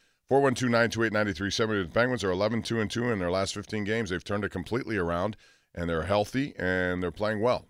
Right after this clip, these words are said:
Uh, hopefully that'll continue because they're gonna need it to, to get into a situation where they can be a factor in the playoffs.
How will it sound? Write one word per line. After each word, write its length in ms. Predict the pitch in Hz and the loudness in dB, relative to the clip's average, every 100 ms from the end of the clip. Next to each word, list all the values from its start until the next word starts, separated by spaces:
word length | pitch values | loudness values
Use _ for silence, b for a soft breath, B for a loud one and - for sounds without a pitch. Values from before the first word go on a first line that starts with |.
| _ | _
Uh, 320 | 73 76 73 | -6 -4 -4
hopefully 360 | 78 92 - 101 | -2 -4 0 0
that'll 220 | 98 101 | 2 0
continue 460 | 104 107 113 131 107 | -2 -2 0 -2 -2
because 260 | 85 92 | -4 -6
they're 100 | 87 | -4
gonna 120 | 98 95 | -2 0
need 200 | 110 135 | 0 -2
it 80 | - | -4
to, 120 | 78 | -6
to 80 | 78 | -2
get 160 | 98 | 0
into 320 | 95 90 92 | 0 -2 -4
a 60 | 85 | -4
situation 500 | - 90 87 92 85 | -6 -4 -2 -2 -2
where 80 | 82 | -4
they 80 | 80 | -4
can 140 | 82 | -4
be 100 | 82 | -6
a 60 | - | -4
factor 320 | 82 78 76 | -4 -4 -6
in 80 | 65 | -10
the 40 | |
playoffs. 460 | 76 76 57 - | -4 -4 -2 -6